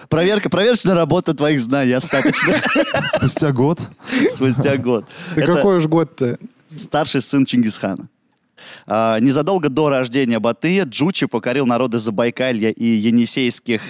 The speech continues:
Speaker 1: киргизов. А, его семья вот как раз, видимо, в этом походе была вместе с ним.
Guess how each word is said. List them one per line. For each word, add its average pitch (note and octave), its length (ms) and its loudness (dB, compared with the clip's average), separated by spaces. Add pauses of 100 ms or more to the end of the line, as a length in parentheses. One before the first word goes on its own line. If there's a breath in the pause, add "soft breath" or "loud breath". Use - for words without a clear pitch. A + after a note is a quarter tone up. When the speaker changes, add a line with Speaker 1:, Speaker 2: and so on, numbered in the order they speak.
Speaker 1:
киргизов. A2+ 720 -2 (320 loud breath)
А, G#2+ 180 0
его C#3+ 240 0
семья C3 380 0
вот G#2 140 -2
как - 140 -8
раз, G#2+ 200 -4
видимо, A2 240 -2
в G#2+ 60 -2
этом A2+ 180 -4
походе A2 400 -4
была G#2+ 240 0
вместе A2+ 320 -2
с - 100 -8
ним. B3 240 2